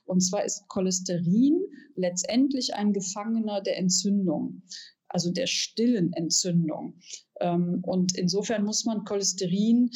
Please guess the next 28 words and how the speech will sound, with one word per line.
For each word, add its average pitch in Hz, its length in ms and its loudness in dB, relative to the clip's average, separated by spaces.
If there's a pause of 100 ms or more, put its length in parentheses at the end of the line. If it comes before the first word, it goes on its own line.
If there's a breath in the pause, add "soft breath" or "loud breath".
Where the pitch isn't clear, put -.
(400 loud breath)
ähm, 190 680 -2
mit 185 340 4
zum - 340 -4
angeborenen 196 640 -4
Immunsystem 262 800 2
zählen. 254 600 -4
Das 190 200 -2
heißt, 196 420 -4 (360 loud breath)
ähm, 185 360 4
diese 180 380 0
erhöhten 202 460 0
Cholesterinwerte 214 1600 0 (300 loud breath)
können 226 340 2
durch 202 260 -2
eine 180 380 -2
Entzündung 262 640 2
bedingt 262 440 -2
sein, 233 400 -2
die, 196 460 -4
dafür 180 300 -4
haben 185 100 -6
wir 180 120 -2
ja 151 120 -2
auch 175 80 -6
schon 185 140 -6
mal 175 80 0
eine 165 100 -2
Podcast-Folge, 220 1040 -4